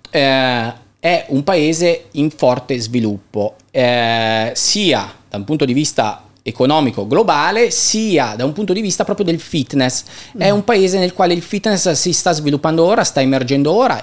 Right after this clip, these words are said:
Speaker 1: I report che ho avuto modo di analizzare, mm, lo, ne parlavano chiaramente, e quindi è come vivere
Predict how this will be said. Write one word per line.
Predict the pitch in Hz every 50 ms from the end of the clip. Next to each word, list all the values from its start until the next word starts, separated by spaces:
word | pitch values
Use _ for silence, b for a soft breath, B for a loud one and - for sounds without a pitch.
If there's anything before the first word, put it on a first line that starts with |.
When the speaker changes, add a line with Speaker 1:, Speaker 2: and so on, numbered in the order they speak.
| -
Speaker 1:
I | - 117 117 120 113 110
report | 131 139 135 - 139 117 - -
che | - - 127 117
ho | 113 117 117 113 110 107
avuto | 107 110 139 143 - 117
modo | 123 135 127 120
di | 117 113 110 110 104 - -
analizzare, | - 113 110 117 117 113 117 135 135 139 131 120 110 107 101 B B B B B B
mm, | 113 113 117 120 117 117 117 113 110 110 110 113 113
lo, | 123 123 117 120 117 113 110 110 110 110
ne | 107 113 120 117 113
parlavano | - - 117 117 123 131 131 117 113 107
chiaramente, | - 156 170 202 226 233 240 262 247 - - 110 - - b b b b b b b
e | - - 165 170 160
quindi | - 214 208 214 214 185 170 156 143 143 -
è | - 170 139 131
come | - 196 190 175 160 147 135
vivere | 131 139 135 143 160 185 196 196 185 143 139 135 127 123 120 117 110 107 104 107